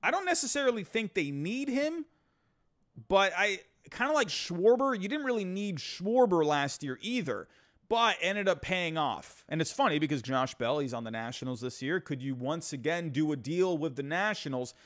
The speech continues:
back-to-back years? Uh, Adam Watson, thank you for subscribing. I appreciate that. But Josh Bell, he's having himself a really good year. He's hitting three nineteen, a four oh two on base, a five oh seven slugging, eleven homers, a one fifty-one W R C plus.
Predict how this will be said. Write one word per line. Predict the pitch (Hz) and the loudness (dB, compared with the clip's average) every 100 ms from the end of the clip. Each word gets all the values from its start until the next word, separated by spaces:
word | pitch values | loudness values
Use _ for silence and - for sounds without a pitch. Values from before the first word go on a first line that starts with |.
| - - | -6 2
back-to-back | 156 156 151 135 143 139 | 2 2 -2 0 0 -2
years? | 226 247 - - - - | -2 -2 -2 -16 -20 0
Uh, | 143 143 | 2 4
Adam | - 330 240 | 4 2 4
Watson, | 254 262 - 127 | 4 4 2 -2
thank | 156 180 | -2 -4
you | 196 | -2
for | 190 | -4
subscribing. | 180 170 202 196 165 107 | -4 -6 -2 0 0 -2
I | 104 | -6
appreciate | - 151 110 104 | -4 -4 -6 -8
that. | 92 85 123 - | -10 -12 -8 2
But | 147 135 - _ - - _ | 4 2 -8 _ -20 -20 _
Josh | 127 180 233 - | 0 4 4 0
Bell, | 131 185 214 165 101 _ _ _ _ _ | 0 2 4 2 -2 _ _ _ _ _
he's | - 147 | -6 0
having | 185 185 | 2 2
himself | 165 180 151 | 0 0 2
a | |
really | 160 156 | 2 2
good | 139 135 | 0 -2
year. | 180 220 208 - | 0 2 2 0
He's | 127 | -4
hitting | 139 123 | -4 -6
three | - 143 | -6 -4
nineteen, | 135 127 120 202 220 202 | -4 -4 -4 -4 -2 -2
a | |
four | 120 - 165 180 | -4 -2 2 4
oh | 151 | 4
two | - 165 143 | 2 -2 0
on | 123 117 | -2 -2
base, | 165 202 190 | -2 0 0
a | - | -6
five | - 135 143 127 | -6 -2 0 0
oh | |
seven | 120 143 127 113 | -2 -2 -2 -4
slugging, | - 196 220 208 190 | -4 0 2 0 -2
eleven | 131 127 117 | 0 0 -2
homers, | 139 226 226 202 - - | -2 -2 0 -2 -4 -10
a | 123 120 | -6 -4
one | 110 165 180 | -2 -2 -2
fifty-one | 170 151 143 160 156 | -6 -6 -4 -4 -2
W | 147 135 131 | -2 -2 -2
R | 127 | -2
C | 127 123 | -4 -8
plus. | 117 - 208 220 - | -8 0 4 4 2